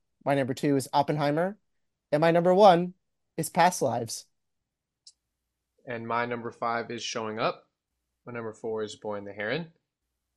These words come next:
Speaker 2: or, uh, How Do You Live? My number
Speaker 1: Yeah.
Speaker 2: three is Ferrari. My number two is Oppenheimer, and my number one is Killers of the Flower Moon.
Speaker 1: Hell, hell
Speaker 2: We
Speaker 1: yeah.
Speaker 2: did it.
Speaker 1: Yeah, we did
Speaker 2: We
Speaker 1: it.
Speaker 2: did it.
Speaker 1: We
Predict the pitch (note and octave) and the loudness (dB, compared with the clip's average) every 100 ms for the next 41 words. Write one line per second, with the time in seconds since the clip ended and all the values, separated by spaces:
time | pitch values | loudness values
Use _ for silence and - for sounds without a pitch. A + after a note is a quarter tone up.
0 | _ - A2+ G#2+ G#2 G#2 A2+ G#2 A2 G#2+ | _ -8 -2 -2 -4 -10 -14 -10 -6 -6
1 | G#2+ G#2 A2 A#2+ B2 A#2 A#2 A#2+ A2 A#2+ | -4 -4 -4 -6 -8 -6 -2 -2 -2 -6
2 | A#2+ G#2+ A2 G#2+ - A2 G#2 A2 D#3+ - | -8 -6 -6 -8 -6 -4 -2 -2 -6 -12
3 | _ _ _ _ _ _ B2+ B2 A#2+ A#2 | _ _ _ _ _ _ -8 -6 -6 -8
4 | - C3 B2+ B2 A2 B2 B2+ C#3 C3+ D3 | -2 0 0 -6 -8 -4 -4 -6 -6 -6
5 | D3+ D3+ - A#2+ A2+ A#2 A2+ A2+ A2+ A2+ | -6 -10 -14 -10 -8 -8 -8 -8 -8 -8
6 | A2 G#2+ - - B2+ B2+ B2+ - - A2+ | -10 -10 -10 -10 -10 -8 -10 -12 -10 -10
7 | G#2+ - C3+ A2 - G#2+ G#2 G#2+ G2+ G#2 | -10 -18 -20 -20 -12 -8 -6 -6 -8 -12
8 | G2 F2+ F2 - _ _ _ _ - _ | -16 -16 -20 -20 _ _ _ _ -20 _
9 | _ _ _ _ _ _ _ _ _ _ | _ _ _ _ _ _ _ _ _ _
10 | _ _ _ _ _ _ _ _ _ F3+ | _ _ _ _ _ _ _ _ _ 12
11 | F#3 E3+ E3 E3 E3 _ - F3 F#3 F3+ | 12 12 12 12 6 _ 6 10 12 12
12 | E3+ D3 D#3 F3 C3 - _ _ E3+ G#3+ | 10 10 10 10 6 0 _ _ 8 10
13 | G3+ F#3+ A#3 B3+ B3+ B3+ A3+ F3+ | 10 8 10 12 12 10 6 2